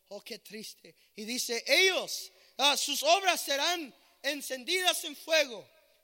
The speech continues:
y quedará nomás el, el fumo ahí. Nada.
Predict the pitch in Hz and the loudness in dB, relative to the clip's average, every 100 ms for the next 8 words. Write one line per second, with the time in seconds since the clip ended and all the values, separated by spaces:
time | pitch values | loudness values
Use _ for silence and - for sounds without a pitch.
0 | _ - 247 226 233 285 285 254 254 254 | _ -8 -6 -4 -4 -4 -4 -6 -6 -6
1 | 277 214 - _ - 202 180 - 262 208 | -8 -10 -16 _ -20 -18 -16 -12 -12 -12
2 | 175 196 214 _ - - - - _ _ | -16 -14 -14 _ 8 8 8 -6 _ _
3 | _ _ _ _ _ _ _ _ 196 294 | _ _ _ _ _ _ _ _ -6 -4
4 | 220 131 - | -4 -10 -18